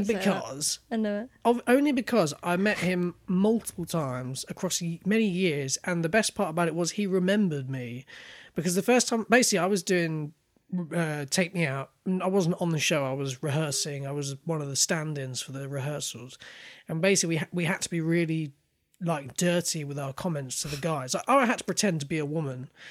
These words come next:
Speaker 2: which
Speaker 1: Oh.
Speaker 2: obviously wasn't hard, and I had to, I had to tell dirty joke. I had to have dirty comebacks, and this guy, I can't remember what he said specifically, but he was a baker, basically, and I just remember that I was asked,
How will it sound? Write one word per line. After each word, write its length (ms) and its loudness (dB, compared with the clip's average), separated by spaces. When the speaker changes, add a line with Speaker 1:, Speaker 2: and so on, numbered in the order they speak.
Speaker 2:
which 200 2
Speaker 1:
Oh. 60 2
Speaker 2:
obviously 280 2
wasn't 320 -2
hard, 280 -6
and 240 4
I 100 2
had 240 4
to, 200 8
I 60 10
had 200 6
to 380 2
tell 440 4
dirty 320 0
joke. 220 2
I 60 -4
had 100 0
to 80 -4
have 260 -4
dirty 320 2
comebacks, 500 0
and 100 0
this 100 0
guy, 560 2
I 40 -12
can't 220 -6
remember 280 0
what 120 -2
he 80 0
said 220 2
specifically, 480 -2
but 160 -8
he 200 0
was 160 2
a 60 2
baker, 680 -2
basically, 680 -6
and 140 0
I 100 4
just 200 0
remember 340 4
that 220 -2
I 220 2
was 220 -2
asked, 520 0